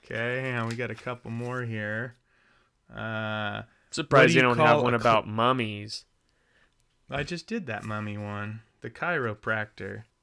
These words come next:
Speaker 2: Oh, well,
Speaker 1: Uh,
Speaker 2: uh, there was another one that, that, uh, I remember hearing, but I, I can't remember how it goes, otherwise I would say it, but
Speaker 1: Okay, well, how about this one? What do you call a clever monster?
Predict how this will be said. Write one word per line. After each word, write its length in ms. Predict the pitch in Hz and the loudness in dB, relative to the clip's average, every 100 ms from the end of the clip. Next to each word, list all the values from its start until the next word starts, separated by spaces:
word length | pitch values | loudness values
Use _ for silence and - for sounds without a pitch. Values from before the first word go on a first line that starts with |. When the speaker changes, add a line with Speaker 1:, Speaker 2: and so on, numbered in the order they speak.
| 131 | 0
Speaker 2:
Oh, 220 | 123 110 | 2 4
well, 320 | 113 113 117 | 4 6 6
Speaker 1:
Uh, 40 | |
Speaker 2:
uh, 60 | 110 | 4
there 160 | 117 131 | 2 -2
was 140 | 123 | -2
another 360 | 113 123 123 120 | 0 4 4 4
one 320 | 113 113 113 | 2 0 2
that, 280 | 113 110 - _ _ - | 2 2 -2 _ _ -4
that, 380 | 117 110 104 | -2 -2 -4
uh, 420 | 123 113 107 104 104 _ _ _ _ | 0 2 4 2 -2 _ _ _ _
I 100 | 113 | 2
remember 580 | 120 113 117 113 110 107 | 4 4 2 0 0 -4
hearing, 400 | 101 120 117 110 | -4 -2 -2 -2
but 180 | 104 104 | -6 -4
I, 160 | 110 113 _ _ _ _ - | -4 -6 _ _ _ _ 0
I 80 | 135 | 0
can't 220 | 151 160 | 4 6
remember 360 | 143 139 135 127 | 6 6 6 6
how 160 | 131 | 6
it 160 | 113 107 | 6 2
goes, 280 | 123 117 110 | 2 2 0
otherwise 360 | 110 110 110 107 | -4 -2 -2 -4
I 80 | |
would 120 | 101 98 | -6 -2
say 360 | - 117 110 | 0 0 0
it, 220 | 101 71 | -2 -6
but 240 | - 107 98 _ _ 120 | -6 -6 -8 _ _ -12
Speaker 1:
Okay, 220 | 117 131 | -4 -2
well, 140 | 123 | 0
how 100 | 135 | 0
about 280 | 135 131 127 | 2 2 2
this 300 | 143 160 - | 0 0 -2
one? 320 | 113 107 98 - _ _ | -4 -4 -8 -14 _ _
What 120 | 135 | -2
do 60 | 143 | 0
you 100 | 139 | -2
call 320 | - 139 131 | 0 2 4
a 60 | 113 | 2
clever 540 | - - 139 156 143 | -2 0 2 2 0
monster? 800 | 120 107 101 - - 85 80 113 | 0 0 -2 -6 -8 -8 -8 -12